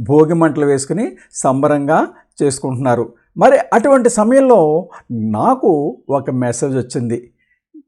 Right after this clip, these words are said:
"ఇరవై ఒక్క వేలు క్రెడిట్ అయ్యింది మీ యొక్క ఖాతాకి" అని మెసేజ్ వచ్చింది. నేను ఆ పండగ హడావుల్లో ఉండి, "ఇదేమిటబ్బా, ఇరవై ఒక్క వేలు ఎక్కడి నుంచి వచ్చింది ఏంటా?" అని అనుకున్నాను.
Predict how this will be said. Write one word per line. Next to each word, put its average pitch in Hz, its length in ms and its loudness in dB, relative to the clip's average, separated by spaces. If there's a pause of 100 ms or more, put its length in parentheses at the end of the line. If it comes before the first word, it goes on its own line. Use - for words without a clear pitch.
(160)
"ఇరవై 233 260 8
ఒక్క 233 200 6
వేలు 226 240 6
క్రెడిట్ 202 500 0
అయ్యింది 180 600 0 (200)
మీ 160 140 0
యొక్క 165 300 2
ఖాతాకి" 156 640 -2
అని 185 440 -4
మెసేజ్ 143 340 -2
వచ్చింది. 127 540 -6 (380)
నేను 220 500 -2 (100)
ఆ 180 280 0
పండగ 202 420 0
హడావుల్లో 190 540 4
ఉండి, 175 600 0 (200)
"ఇదేమిటబ్బా, 185 560 -4
ఇరవై 175 320 0
ఒక్క 175 120 -6
వేలు 175 140 0
ఎక్కడి 160 200 -4
నుంచి 170 160 -4
వచ్చింది 160 380 -4
ఏంటా?" 151 260 -2
అని 160 240 -4
అనుకున్నాను. 151 680 -4